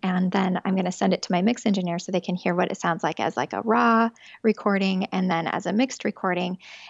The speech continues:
And they are so excited about it, and the acoustics and the pop filter and all <laughs> the microphone and, like, every, you know, all of that. And, um, so it's, it's wonderful to, um, because of the Montessori environment, just be able to just kind of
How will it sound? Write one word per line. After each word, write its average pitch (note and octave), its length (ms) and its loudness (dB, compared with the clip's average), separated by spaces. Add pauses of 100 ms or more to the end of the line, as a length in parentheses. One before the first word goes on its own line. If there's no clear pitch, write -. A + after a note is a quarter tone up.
And G3 180 4
they G3+ 160 4
are F3 160 0
so G#3+ 720 -2
excited G#3+ 480 0
about D#3+ 320 -2
it, C#3 100 -6
and D#3+ 160 -8
the - 60 -10
acoustics - 580 -4
and G3+ 100 2
the A#3 60 4
pop E4 320 -2
filter G#3 420 -6
and F#3+ 160 -2
all - 200 4
<laughs> B3 400 -4
the A#3+ 100 0
microphone B3+ 680 -2
and, G3+ 100 -2
like, G3 220 -4
every, A#3 320 2 (100)
you A3+ 120 0
know, G3 180 0
all A3+ 260 2
of G3+ 120 0
that. F#3 340 -2
And, G3+ 220 -4 (520)
um, G3+ 220 2
so G#3 380 2
it's, - 340 -4
it's G#3+ 220 -4
wonderful A#3+ 460 0
to, F#3+ 520 -2 (340)
um, F#3 480 0 (880)
because G3+ 400 2
of G3 120 4
the G3 80 2
Montessori F#3 640 2
environment, G#3 560 2
just - 200 -2
be F#3 120 2
able E3+ 180 -2
to - 140 -12
just - 280 -4
kind F3 200 -2
of - 100 -6